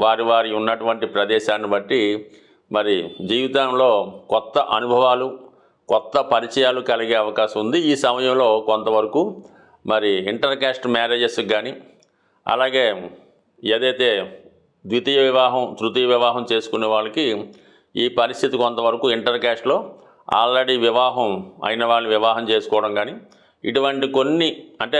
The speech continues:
అది వ్యక్తిగతంగా మీకు అంగీకారంగా, యోగ్యదాయకంగా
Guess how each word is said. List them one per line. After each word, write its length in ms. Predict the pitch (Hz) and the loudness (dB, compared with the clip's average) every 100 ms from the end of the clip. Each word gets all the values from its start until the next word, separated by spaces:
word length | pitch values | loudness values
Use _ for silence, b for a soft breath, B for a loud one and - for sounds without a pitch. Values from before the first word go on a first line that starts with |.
| 127 | 0
అది 160 | 107 85 76 - - | 0 -2 -4 -12 -4
వ్యక్తిగతంగా 640 | 110 - 139 135 139 135 127 127 | -4 0 0 2 0 -2 -2 -2
మీకు 240 | 110 110 87 82 - - _ - | 0 2 2 -2 -12 -20 _ -8
అంగీకారంగా, 720 | 110 123 123 131 123 123 127 131 - b b b b | -4 -2 0 0 0 0 0 -2 -10 b b b b
యోగ్యదాయకంగా 920 | 95 113 117 131 127 131 127 127 120 | 0 2 2 0 2 2 0 -2 0